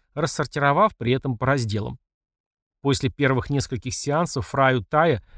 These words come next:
проверила меня на специальном аппарате и сказала, что мой мозг имеет отличную преемистость к гипнопедии. Без всяких дополнительных усилий закрепляется до девяносто процентов имплантированного мне материала.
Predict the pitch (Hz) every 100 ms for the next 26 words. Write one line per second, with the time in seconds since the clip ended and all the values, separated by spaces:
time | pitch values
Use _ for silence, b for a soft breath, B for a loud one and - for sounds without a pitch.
0 | b 123 147 214 208 196 185 175 - -
1 | 196 190 185 - 151 123 113 131 - 139
2 | 143 220 190 - 135 135 135 190 214 -
3 | 143 147 151 143 185 - 165 135 135 147
4 | 165 151 - 127 139 - 151 127 170 120
5 | 104 - _ _ _ _ _ _ _ _
6 | - 120 143 - 135 - 123 - 139 135
7 | 123 127 120 151 123 240 220 127 - 123
8 | 135 135 120 127 120 120 117 127 113 -
9 | 101 127 - 226 226 180 - 147 120 123
10 | - 139 135 131 131 127 120 117 117 135
11 | 143 107 120